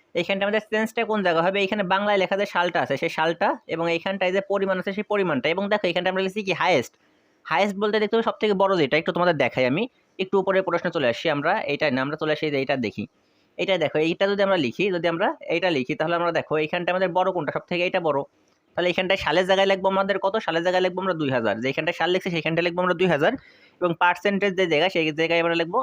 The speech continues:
আটষট্টি। বাদ বাকি সব জায়গায় সেম থাকবে। এখন যদি আমার দুই নাম্বার যেটা আছে, দুই নাম্বারটার মতো করে যদি থাকে, তাহলে আমরা এইখানটায় দেখো, আমরা এইখানটায় লিখবো, এই যে, এই যে বড়টাকে লিখবো। এই বড়টায় দেখো, বড়টায় সালের জায়গায় নিচে কি দেওয়া আছে? নোবেল। তাহলে আমরা সালের জায়গায় লিখবো নোবেল।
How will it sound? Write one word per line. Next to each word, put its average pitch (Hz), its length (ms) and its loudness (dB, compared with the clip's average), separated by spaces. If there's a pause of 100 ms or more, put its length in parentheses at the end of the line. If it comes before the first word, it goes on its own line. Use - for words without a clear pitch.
আটষট্টি। 117 500 -6 (760)
বাদ 135 220 2
বাকি 180 160 0
সব 175 180 0
জায়গায় 175 200 2
সেম 190 180 0
থাকবে। 143 240 -2
এখন 156 180 -2
যদি 202 140 -2
আমার 214 160 0
দুই 233 140 2
নাম্বার 190 300 2
যেটা 185 240 0
আছে, 131 140 -4
দুই 180 140 0
নাম্বারটার 185 360 0
মতো 180 160 -2
করে 170 140 0
যদি 151 120 -4
থাকে, 156 260 -4 (540)
তাহলে 185 180 2
আমরা 190 200 2
এইখানটায় 160 420 2
দেখো, 117 280 -2
আমরা 170 220 0
এইখানটায় 151 380 0
লিখবো, 113 280 -2 (420)
এই 131 140 -2
যে, 123 100 0
এই 160 180 0
যে 165 100 2
বড়টাকে 151 400 0
লিখবো। 123 320 0
এই 170 120 2
বড়টায় 165 460 2
দেখো, 160 320 0
বড়টায় 175 400 2
সালের 156 260 0
জায়গায় 165 200 2
নিচে 175 200 -2
কি 190 100 -4
দেওয়া 180 200 4
আছে? - 120 -2
নোবেল। 135 280 0
তাহলে 143 160 0
আমরা 165 160 2
সালের 143 260 -4
জায়গায় 165 200 4
লিখবো 165 180 2
নোবেল। 160 320 2